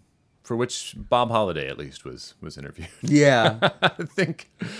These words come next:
Speaker 1: his,
Speaker 2: It
Speaker 1: uh, bio, uh, it's a little I know about it is it's, um, similar to, uh, you know, Michael Schöffling from Sixteen Candles, where
Speaker 2: Oh,
Speaker 1: apparently
Speaker 2: sure.
Speaker 1: after this,
Speaker 2: After that,
Speaker 1: he,
Speaker 2: yeah.
Speaker 1: he returned to the furniture <laughs> business
Speaker 2: Right,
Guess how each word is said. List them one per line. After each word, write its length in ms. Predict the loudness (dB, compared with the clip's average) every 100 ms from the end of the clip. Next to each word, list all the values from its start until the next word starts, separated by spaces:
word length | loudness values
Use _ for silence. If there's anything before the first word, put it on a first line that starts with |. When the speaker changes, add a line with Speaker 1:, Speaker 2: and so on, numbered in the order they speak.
| -10 -4 -4 -2 4
Speaker 1:
his, 240 | 4 8
Speaker 2:
It 40 |
Speaker 1:
uh, 100 | 8 8
bio, 540 | 8 10 10 10 8 8
uh, 260 | 8 6
it's 140 | 2 0
a 220 | 0 0
little 280 | 0 0 2
I 60 |
know 120 | 4 4
about 240 | 4 4
it 100 | 2
is 200 | -4 -4
it's, 260 | -8 -6 -2
um, 520 | 0 0 -4 -8 -12 _ -20 -20 -20 -8
similar 300 | -4 -2 -2
to, 340 | 0 0 2
uh, 100 | 2
you 100 | 2
know, 100 | -2
Michael 400 | 0 0 -2 -4
Schöffling 680 | -2 0 0 0 -4 -4 -4
from 280 | -4 -4 -4
Sixteen 400 | -8 -6 -4 -2
Candles, 540 | -2 -2 -4 -6 -8
where 120 | 0 2
Speaker 2:
Oh, 100 | 4
Speaker 1:
apparently 480 | 4 4 4 4
Speaker 2:
sure. 60 | 4
Speaker 1:
after 400 | 2 2 0 0
this, 140 | 0 0
Speaker 2:
After 200 | 2 4
that, 240 | 4 6
Speaker 1:
he, 60 | 6
Speaker 2:
yeah. 180 | 6 6
Speaker 1:
he 40 |
returned 380 | 2 0 0 0
to 60 |
the 80 | -2
furniture 380 | -2 -4 -2 -2
<laughs> 100 | 0
business 260 | 0 2 8
Speaker 2:
Right, 140 | 8